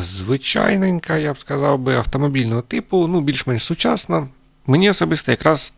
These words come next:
такі і подобаються. А ці ось нові, які там непонятно всяко моргають, з всякими рисками, полосками, не знаю, мені не дуже. Тут все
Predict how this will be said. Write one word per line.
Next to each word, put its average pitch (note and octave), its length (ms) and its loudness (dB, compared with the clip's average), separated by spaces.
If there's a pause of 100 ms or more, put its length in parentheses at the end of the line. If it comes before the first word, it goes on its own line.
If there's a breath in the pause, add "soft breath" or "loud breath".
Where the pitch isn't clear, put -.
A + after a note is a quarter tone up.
такі E3 320 -4
і C3 200 -4
подобаються. C3 800 0 (260)
А C#3+ 200 -4
ці D3 200 -2
ось - 380 0
нові, D#3 280 0
які D#3+ 240 -2
там A#2+ 260 -6
непонятно C3 560 -2
всяко A2 400 -8
моргають, D3+ 840 -2
з - 100 -8
всякими A2 580 -2
рисками, F3 520 -2
полосками, C3+ 720 -2
не A#2 220 -8
знаю, G2+ 260 -2 (120)
мені C#3 320 -2
не B2 160 2
дуже. G#2+ 280 -2 (320)
Тут D#3+ 160 0
все A#2+ 340 0